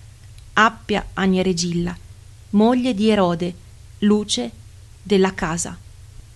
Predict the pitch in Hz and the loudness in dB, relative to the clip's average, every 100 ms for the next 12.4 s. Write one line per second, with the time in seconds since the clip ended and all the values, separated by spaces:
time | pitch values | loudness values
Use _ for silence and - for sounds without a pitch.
0 | - - - 202 214 214 220 220 226 226 | -20 -20 -8 0 2 2 2 0 0 0
1 | 220 220 220 202 214 214 208 202 196 208 | 0 0 -2 -2 -2 0 0 -2 -4 -2
2 | - 220 214 202 175 - 180 190 180 - | 0 0 -2 -2 -2 -4 -2 -2 0 -2
3 | 185 196 196 190 185 180 180 202 214 196 | -2 0 2 2 0 0 4 4 2 0
4 | 170 - - 175 180 170 - 185 - 190 | 0 -2 -6 -4 -2 -2 -2 -2 0 2
5 | 196 190 202 - 208 180 190 165 170 175 | 0 -2 -4 0 0 0 0 -2 -4 -8
6 | 175 - - - - - - - - - | -10 -18 -20 -20 -20 -20 -20 -20 -20 -8
7 | - 214 220 214 208 - 170 190 196 190 | 0 2 2 0 -4 -6 -6 -4 -4 -6
8 | - 208 208 202 208 202 196 180 180 - | -4 -2 0 0 -2 -2 0 0 -2 -6
9 | - - 190 185 214 214 233 240 220 - | -12 0 0 2 2 2 2 -2 -2 -2
10 | 208 175 160 - 175 - 185 175 - 196 | 0 0 -2 -6 -8 -4 -4 -4 -4 -2
11 | 202 202 190 190 196 185 208 196 196 190 | 0 2 2 0 -2 -4 2 4 4 4
12 | 196 185 165 170 | 2 0 -2 -2